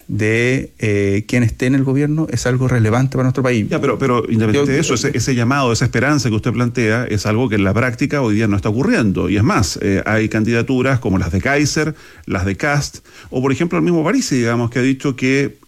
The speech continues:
Speaker 2: organismos como el I N D H, el Instituto Nacional de Derechos Humanos, son una caja pagadora para algunos partidos políticos. ¿Cómo toma el gobierno ese tipo de declaraciones?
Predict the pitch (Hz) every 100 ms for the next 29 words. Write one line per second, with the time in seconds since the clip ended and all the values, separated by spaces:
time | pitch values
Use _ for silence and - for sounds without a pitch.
0 | - 120 110 123 131 135 127 117 110 113
1 | 110 120 180 - 110 104 - 131 120 120
2 | 123 123 120 139 147 139 127 147 - -
3 | - - - 139 131 - 143 131 143 151
4 | 139 127 120 131 156 202 208 - - _
5 | - 127 123 131 123 104 107 92 85 78
6 | - - - - - - 156 160 160 151
7 | 120 107 95 92 90 85 85 85 78 -
8 | - 110 -